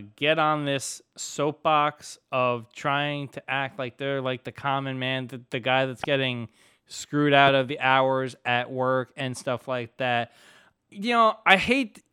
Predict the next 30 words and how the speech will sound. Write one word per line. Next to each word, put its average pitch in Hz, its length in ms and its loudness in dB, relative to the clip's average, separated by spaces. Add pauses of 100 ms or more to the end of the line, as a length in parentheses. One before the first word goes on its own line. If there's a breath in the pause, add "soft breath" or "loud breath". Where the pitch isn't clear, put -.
(120)
to 196 140 2
take 190 360 0
this 190 140 -2
approach 180 280 0
'cause 175 220 2
a 160 80 2
lot 240 260 6
of 240 80 6
what 214 140 4
he 185 100 0
said 170 280 2
is 131 220 -2
right 139 380 2
about 123 380 0
the 127 80 -10
mental 127 320 -4
health 135 400 0
of 123 200 -8
players 139 560 -2
and 131 160 -6
stuff - 300 -6
like 135 220 -6
that. 139 320 -2 (200 soft breath)
But - 120 -12
at 196 120 -4
the 208 140 -14
end 269 240 -2
of 247 160 -4
the 208 100 -2
day, 196 520 0